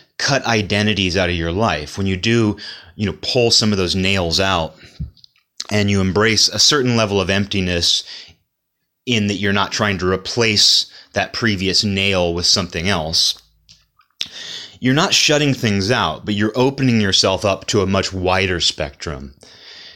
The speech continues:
And you're not, you're not completely, like, y-, you understand that in being a person, nails are everywhere, and you can't really avoid them. And to be a thinking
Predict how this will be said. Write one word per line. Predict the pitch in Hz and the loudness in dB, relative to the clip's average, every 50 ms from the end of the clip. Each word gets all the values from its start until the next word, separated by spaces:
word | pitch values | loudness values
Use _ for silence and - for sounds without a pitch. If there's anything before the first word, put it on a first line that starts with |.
| - - - | -20 -12 -4
And | - 113 107 107 104 98 95 92 95 | 0 2 2 2 2 2 2 2 0
you're | 98 - - 123 110 113 117 | -2 -4 -4 -2 2 4 4
not, | 120 127 135 135 117 - - - - - | 4 4 4 2 0 -2 -6 -8 -8 -4
you're | - 123 127 135 | 0 2 2 2
not | 143 135 - | 2 0 -2
completely, | - - 131 - - - - 135 135 131 120 131 135 131 123 | 0 -2 -2 -2 -2 -2 0 0 2 2 2 2 2 4 4
like, | 117 113 107 104 - - | 2 2 2 0 -4 -8
y-, | 117 123 123 117 - | -8 -6 -6 -6 -6
you | - 123 123 131 | -4 -2 0 2
understand | 147 143 131 123 - - - 131 127 131 123 113 104 | 2 2 4 4 2 2 2 2 2 4 4 4 2
that | 95 87 | 2 0
in | 101 101 98 | 0 -2 0
being | 87 110 113 107 101 | 2 2 2 2 0
a | 90 - | -2 -4
person, | - - - 120 120 117 - - 95 90 85 87 87 - - - - - - - | -6 -6 -2 0 2 2 2 0 0 0 -2 -2 -4 -6 -10 -12 -12 -14 -14 -6
nails | 98 104 107 113 117 117 120 117 98 | -2 0 2 2 4 2 2 2 2
are | 98 92 92 | 0 2 2
everywhere, | 104 107 98 95 85 76 69 67 64 64 69 - - - - - - _ _ _ _ - | 0 0 0 -2 -2 -4 -6 -8 -10 -12 -14 -14 -16 -18 -20 -20 -20 _ _ _ _ -4
and | 98 104 98 | -2 -2 -2
you | 92 | -2
can't | - - 139 131 120 - - | 0 0 0 0 0 -2 -4
really | 92 90 95 110 120 120 113 98 82 | -8 -4 0 0 2 2 2 2 0
avoid | 80 80 78 92 95 98 95 87 73 | 0 0 0 0 2 2 2 0 -2
them. | 71 73 65 60 67 80 - - - - - - - - - - - | -8 -12 -14 -14 -16 -16 -16 -18 -18 -18 -18 -18 -20 -20 -18 -8 -2
And | 101 104 101 87 | 0 0 0 0
to | - 107 | 0 -2
be | 95 104 120 123 123 117 113 | 0 2 2 2 4 2 0
a | - 104 | 0 -2
thinking | - - - 123 127 123 120 - 127 123 117 113 113 107 107 107 101 - | -6 -4 -2 0 0 0 0 0 0 0 2 2 2 0 0 -2 -4 -8